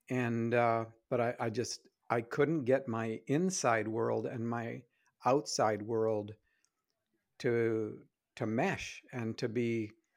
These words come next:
uh, cohesive and coherent. And, uh, and so those eleven years that, that is so reflected in the work that I write and, and, and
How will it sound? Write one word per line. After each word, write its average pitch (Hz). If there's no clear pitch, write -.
uh, 104
cohesive 147
and 123
coherent. 160
And, 117
uh, 117
and 123
so 135
those 156
eleven 135
years 123
that, 131
that 160
is 120
so 180
reflected 123
in 113
the 110
work 110
that -
I 110
write 107
and, 107
and, 110
and 113